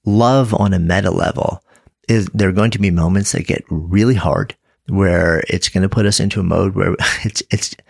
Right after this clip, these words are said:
you know, w-, we have to, as you described, we really have to just pause and say, like, "Where's the fun in this?" It doesn't mean that it's wrong for you. It doesn't mean you're off course, but it also probably is a good moment for you to not just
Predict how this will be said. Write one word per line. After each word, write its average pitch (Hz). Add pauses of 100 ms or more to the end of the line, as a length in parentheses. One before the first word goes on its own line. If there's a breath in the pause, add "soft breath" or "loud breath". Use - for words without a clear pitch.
(200 loud breath)
you 101
know, 92 (120)
w-, 107
we 104
have 110
to, 101
as 92
you 98
described, 95
we 92
really 104
have 98
to 85
just -
pause 87
and -
say, 87
like, 87
"Where's 92
the -
fun 82
in 85
this?" - (180)
It 98
doesn't 113
mean 98
that 85
it's -
wrong 85
for -
you. 110
It 90
doesn't 85
mean 90
you're -
off -
course, - (320 loud breath)
but 113
it 113
also 117
probably -
is 131
a -
good 110
moment 101
for -
you 98
to 92
not 98
just 101